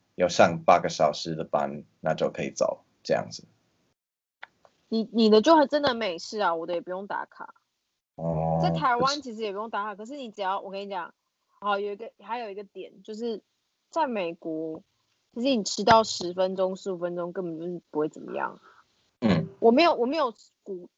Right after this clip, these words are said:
Speaker 2: 鼓吹迟到O K这件事情，有些人还是就是很准时。可是如果你迟到十到十五分钟，
Speaker 1: 嗯。
Speaker 2: 他们不会一直就是，就是讲说你为什么每天都迟到，然后就是，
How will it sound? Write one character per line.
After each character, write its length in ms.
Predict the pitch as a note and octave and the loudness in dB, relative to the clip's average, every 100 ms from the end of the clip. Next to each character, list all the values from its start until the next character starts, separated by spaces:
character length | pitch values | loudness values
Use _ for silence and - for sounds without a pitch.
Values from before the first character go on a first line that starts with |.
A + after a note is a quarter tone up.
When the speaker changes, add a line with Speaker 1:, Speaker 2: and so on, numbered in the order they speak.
| _ - | _ -12
Speaker 2:
鼓 240 | F#3+ G#3+ | -12 -12
吹 420 | - A#3+ A#3 A#3 | -8 -2 0 0
迟 280 | A#3 - F3 | -4 -8 -8
到 300 | - G#3+ F#3+ | -2 0 0
O 340 | E3+ - F3+ F3 | -4 -6 -4 -6
K 320 | - F3 E3 | -8 -8 -6
这 80 | E3 | -8
件 160 | D#3+ | -10
事 160 | - - | -14 -16
情， 160 | - | -6
有 100 | F#3 | -2
些 140 | F#3+ B3 | 2 2
人 100 | A3+ | 2
还 140 | F3+ | 2
是 140 | G3 F#3 | 0 -2
就 80 | |
是 160 | F#3 F#3+ | -4 -4
很 220 | F#3 D#3+ | -4 -6
准 220 | - F3+ - | -4 -4 -4
时。 260 | - - - _ _ _ _ - | -12 -14 -16 _ _ _ _ 0
可 100 | B3+ | 4
是 180 | G3 D4 | 6 4
如 60 | |
果 100 | C#4+ | 2
你 120 | B3 | 0
迟 120 | F#3+ G3+ | -4 -4
到 180 | A#3 | -4
十 180 | A3+ - | -4 -6
到 160 | G#3 G#3 | -6 -6
十 100 | G3+ | -8
五 60 | |
分 100 | F3+ | -12
钟， 80 | F#3 | -10
Speaker 1:
嗯。 20 | |
Speaker 2:
他 80 | G#3+ | -10
们 60 | G#3+ | -8
不 100 | F3+ | -6
会 120 | F#3 | -6
一 120 | A3 | -6
直 80 | E3+ | -12
就 120 | F3+ | -12
是， 320 | F#3 G3 F#3 - _ _ _ _ _ - | -8 -6 -6 -8 _ _ _ _ _ -8
就 100 | A3+ | -6
是 240 | G3+ G3+ F3+ | -4 -6 0
讲 220 | G3+ D#3+ | 2 2
说 240 | - F#3+ F#3 | 2 0 2
你 160 | F3 | 0
为 80 | F#3 | -2
什 100 | G3 | -2
么 80 | E3+ | -4
每 120 | D#3 | -4
天 100 | F3+ | -2
都 100 | F3 | -4
迟 240 | - - | -6 -12
到， 260 | D3 E3 D#3+ | -2 0 0
然 140 | D#3+ | 0
后 160 | F#3 F#3 | -2 -2
就 140 | F#3 | -2
是， 280 | F#3 F#3 F3 | -6 -6 -6